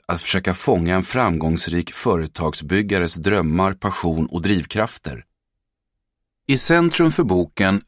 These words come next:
Fenomenet Ingvar Kamprad, en bok om hans liv, är människan Ingvar. Entreprenörskapet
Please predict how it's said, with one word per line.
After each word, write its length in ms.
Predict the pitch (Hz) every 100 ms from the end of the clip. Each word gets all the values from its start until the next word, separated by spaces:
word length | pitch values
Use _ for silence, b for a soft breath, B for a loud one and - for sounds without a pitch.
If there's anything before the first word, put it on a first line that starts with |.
| -
Fenomenet 840 | - 107 107 98 87 87 87 - -
Ingvar 260 | 98 95
Kamprad, 720 | 95 - 120 120 82 65 62 - _ _
en 160 | 98 90
bok 260 | 90 78
om 100 | 87
hans 200 | 90 -
liv, 300 | 127 67 62 - _ _ _ _ _
är 260 | 113 95 85
människan 920 | 95 131 101 85 131 - 127 101 92 -
Ingvar. 500 | 82 69 67 55 62 _ _ _ _ _ _ _ _ _ _ _ -
Entreprenörskapet 1200 | 104 98 87 104 104 78 - 87 87 - 95 -